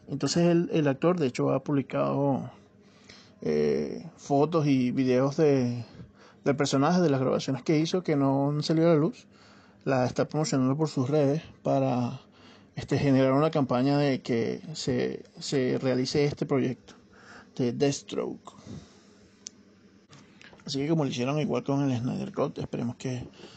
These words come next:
que los fans apoyen esta nueva iniciativa y se vea a la luz entonces más de este personaje interpretado por el actor Joe Manganiello.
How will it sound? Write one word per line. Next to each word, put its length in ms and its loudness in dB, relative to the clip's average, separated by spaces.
que 80 -4
los 140 -4
fans 420 -4
apoyen 380 -4
esta 580 -4
nueva 200 0
iniciativa 580 -2
y 140 -4
se 180 -2
vea 100 -2
a 60 -2
la 100 2
luz 180 -4
entonces 600 -8
más 220 0
de 100 2
este 180 -2
personaje 680 -4
interpretado 540 -6
por 140 -2
el 100 -4
actor 260 -8
Joe 240 0
Manganiello. 680 -6